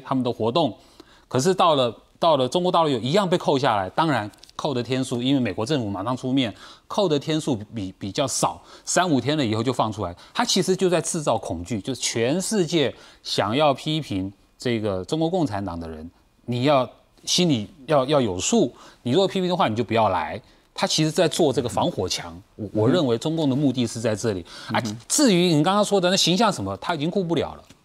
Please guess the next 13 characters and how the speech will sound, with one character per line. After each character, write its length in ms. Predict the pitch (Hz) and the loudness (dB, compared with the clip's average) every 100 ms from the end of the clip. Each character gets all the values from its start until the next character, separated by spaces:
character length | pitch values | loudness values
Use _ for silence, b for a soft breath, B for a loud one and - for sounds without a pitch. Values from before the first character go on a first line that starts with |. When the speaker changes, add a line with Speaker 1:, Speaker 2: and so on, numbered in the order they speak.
| _ _ _ _ _ _ - | _ _ _ _ _ _ -18
Speaker 2:
OK。 80 | 85 | -4
Speaker 1:
最 120 | 190 | 0
重 200 | 175 180 | 2 2
要 100 | 160 | 0
是 160 | 131 139 | 0 -4
共 400 | - - 180 147 | -4 -2 2 2
产 180 | 117 123 | 0 -2
党 160 | 95 | -4
统 260 | 87 - 87 | -6 -8 -8
治 180 | 87 131 | -6 -6
的 120 | 104 - _ - | -6 -10 _ -8
巩 180 | 110 85 | -8 -4
固。 140 | 156 | -4